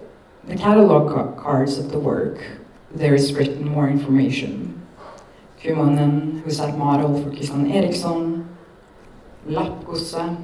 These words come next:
born in Jukkasjärvi, son of Per Henriksson.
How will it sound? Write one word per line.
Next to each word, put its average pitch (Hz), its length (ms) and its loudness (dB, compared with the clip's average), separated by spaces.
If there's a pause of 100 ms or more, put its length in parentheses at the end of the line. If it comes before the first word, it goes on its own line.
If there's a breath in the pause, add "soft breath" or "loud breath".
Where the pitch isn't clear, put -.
(760 loud breath)
born 160 240 0
in 156 100 2
Jukkasjärvi, 170 880 -4 (800)
son 160 340 -4
of 151 220 -2
Per 151 120 -4
Henriksson. 160 800 -4